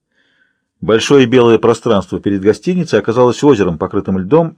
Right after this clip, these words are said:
и занесённым снегом. За ним вздымалась одна горная цепь за другой, а вдали небо и горы растворялись в дымке. По левую сторону всходило солнце, сначала дав о себе знать белым светом, потом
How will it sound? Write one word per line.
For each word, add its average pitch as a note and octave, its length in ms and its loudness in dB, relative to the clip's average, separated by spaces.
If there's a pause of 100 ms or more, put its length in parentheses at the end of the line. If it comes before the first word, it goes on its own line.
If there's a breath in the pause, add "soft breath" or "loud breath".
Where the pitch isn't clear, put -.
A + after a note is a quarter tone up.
(120)
и A2+ 60 -8
занесённым G2+ 540 -2
снегом. E2 440 -6 (720 soft breath)
За A2 220 0
ним C3 260 0
вздымалась A2 600 0
одна A2+ 260 2
горная D3 380 0
цепь D3 280 0
за B2 120 -4
другой, D3 500 2
а A2+ 80 -2
вдали A#2 320 0
небо A#2 320 0
и G2+ 60 0
горы C3+ 260 0
растворялись G2+ 520 -2
в F#2+ 60 -16
дымке. E2 440 -12 (1120)
По G#2+ 100 -4
левую G#2+ 280 4
сторону D3 360 0
всходило G2+ 400 -2
солнце, D3 500 -2 (680 soft breath)
сначала G2+ 520 -2
дав G#2 220 -2
о G2 60 -8
себе G2 240 -4
знать F#2+ 220 -2
белым B2 420 -2
светом, A#2+ 500 -4
потом F#2 400 -6